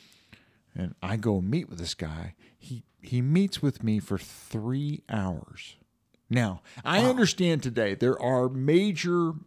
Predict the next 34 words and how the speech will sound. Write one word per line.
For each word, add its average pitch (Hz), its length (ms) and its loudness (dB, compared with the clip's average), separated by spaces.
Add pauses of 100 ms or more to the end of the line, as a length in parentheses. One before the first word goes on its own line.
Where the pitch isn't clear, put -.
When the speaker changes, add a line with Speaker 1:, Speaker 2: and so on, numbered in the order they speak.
Speaker 1:
you 165 180 0
know, 113 60 -2
companies 131 680 0
out 120 180 0
here, 120 240 -2
and, 117 160 -4
Speaker 2:
Sure. 117 420 0
Speaker 1:
and 151 200 -2
to 160 80 2
go 160 160 4
through 143 180 0
multiple 160 760 2
interviews, 113 680 2
many, 151 540 4
many 98 300 4
Speaker 2:
Mm-hmm. 107 80 0
Speaker 1:
people 101 280 -2
do 98 160 -2
that. - 160 -6
I 196 320 0
Speaker 2:
Yeah. 120 120 0
Speaker 1:
get 90 200 -2
that, 76 220 -2
okay? 104 320 0 (420)
This 294 260 0
is 190 140 0
a 117 80 2
ministry 120 640 2
world 95 400 0
for 113 240 0
a 110 40 0
youth 143 540 2
pastor's 95 480 -2
position, 92 680 -2